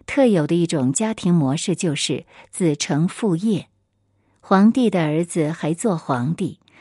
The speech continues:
维持统治，维持利益，士大夫的儿子还可以继续做士大夫，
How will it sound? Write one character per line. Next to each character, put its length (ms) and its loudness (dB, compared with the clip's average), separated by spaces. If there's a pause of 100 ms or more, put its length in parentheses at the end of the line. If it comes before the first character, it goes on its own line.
(160)
维 220 2
持 200 -4
统 380 -6
治， 300 -4 (280)
维 180 0
持 200 -4
利 160 -4
益， 260 -8 (460)
士 220 0
大 180 0
夫 220 -6
的 120 -2
儿 220 -4
子 260 -10 (260)
还 200 -4
可 160 -4
以 100 2
继 220 -2
续 180 -2
做 160 -2
士 220 -2
大 180 -2
夫， 360 -4